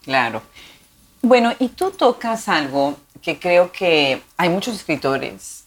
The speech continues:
desde Miami que lo están enfatizando, es cómo esta ciudad tan icónica y tan idealizada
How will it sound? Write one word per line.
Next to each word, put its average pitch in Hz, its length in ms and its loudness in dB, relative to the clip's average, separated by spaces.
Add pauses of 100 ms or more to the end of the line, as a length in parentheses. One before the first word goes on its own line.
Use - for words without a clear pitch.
(100)
desde 139 320 -2
Miami 135 480 0
que 151 140 -6
lo 135 240 -2
están 151 440 -2
enfatizando, 139 1000 -4 (480)
es 180 160 -6
cómo 262 540 4
esta 220 340 2
ciudad 147 760 0 (500)
tan 165 180 2
icónica 175 540 -2
y - 40 -4
tan 135 200 0
idealizada 127 920 -2